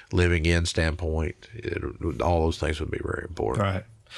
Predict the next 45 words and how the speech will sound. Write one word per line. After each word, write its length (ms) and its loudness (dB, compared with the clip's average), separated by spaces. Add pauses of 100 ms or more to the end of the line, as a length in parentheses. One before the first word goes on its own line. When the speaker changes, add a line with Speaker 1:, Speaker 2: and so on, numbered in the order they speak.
(120)
Speaker 2:
So 160 2
you, 240 4
you 160 4
started 360 2
off 180 0
that 180 0
saying 200 4
something 240 0
about 140 2
listening. 500 2
I 100 2
wasn't 240 2
listening. 260 2
What, 340 2
what 120 2
was 120 2
that 220 2
you 80 2
said? 1400 0
<laughs> 1120 -2
All 120 4
right. 140 2
So 140 2
what 160 4
advice 360 2
would 100 2
you 80 2
give 160 4
to 80 2
someone 340 4
looking 240 2
to 60 4
move 220 4
to 60 0
Nashville? 580 0 (1600)
Speaker 1:
Ooh. 240 4 (1700)
If 120 0
you're 180 6
looking 220 4
to 80 2
move 220 6
to 60 4
Nashville, 520 4
I 80 2
think 280 2